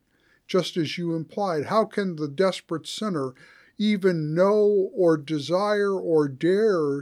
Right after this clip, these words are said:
to plead for mercy apart from the, uh, gracious work of the Holy Spirit, uh, informing of Christ and pointing to Christ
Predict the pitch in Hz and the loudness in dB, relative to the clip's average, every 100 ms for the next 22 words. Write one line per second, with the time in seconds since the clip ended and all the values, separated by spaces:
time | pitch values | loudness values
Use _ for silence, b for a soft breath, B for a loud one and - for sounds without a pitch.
0 | 139 - 156 156 _ _ _ _ - 202 | -6 -2 -2 -2 _ _ _ _ -10 -6
1 | 208 196 156 180 165 151 156 220 - 139 | -4 -6 -8 -2 0 0 -2 -2 -2 -10
2 | 127 b b b b b 160 156 - 185 | -14 b b b b b -4 -2 2 4
3 | 185 - - 170 156 139 143 135 - _ | 2 -2 -2 -2 -2 -2 0 0 -8 _
4 | 262 151 143 131 175 190 - 160 - 160 | -12 -6 -6 2 2 2 -2 -8 -6 -2
5 | 170 170 156 139 147 147 170 156 151 - | -2 -2 -4 -2 -4 -2 -6 -4 -6 -8
6 | - - 170 127 107 _ b b b b | -8 -2 -2 -2 -10 _ b b b b
7 | 156 147 185 156 143 - 185 190 196 190 | -6 -4 0 0 0 -4 0 0 0 -2
8 | 170 151 - - 180 175 175 - 147 131 | 0 -2 -4 0 2 2 -2 -6 -6 -6
9 | - 214 214 190 165 - 156 _ 175 170 | -4 -2 -2 -6 -8 -10 -12 _ 0 0
10 | 165 - | 0 -6